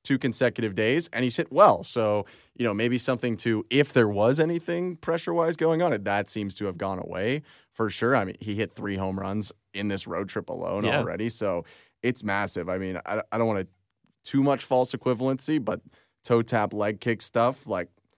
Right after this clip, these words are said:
Speaker 1: they revolutionized Jose Bautista's career off getting his foot down earlier, at least according to him. And Donaldson did have a bit of a leg kick in Oakland, but they really got him flexing that too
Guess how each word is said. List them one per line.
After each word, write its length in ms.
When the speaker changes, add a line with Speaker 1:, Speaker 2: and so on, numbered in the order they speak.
Speaker 1:
they 480
revolutionized 920
Jose 260
Bautista's 600
career 640
off 240
getting 240
his 140
foot 240
down 260
earlier, 380
at 100
least 220
according 320
to 60
him. 220
And 160
Donaldson 440
did 180
have 180
a 40
bit 140
of 80
a 60
leg 220
kick 220
in 80
Oakland, 460
but 180
they 360
really 340
got 220
him 140
flexing 400
that 180
too 340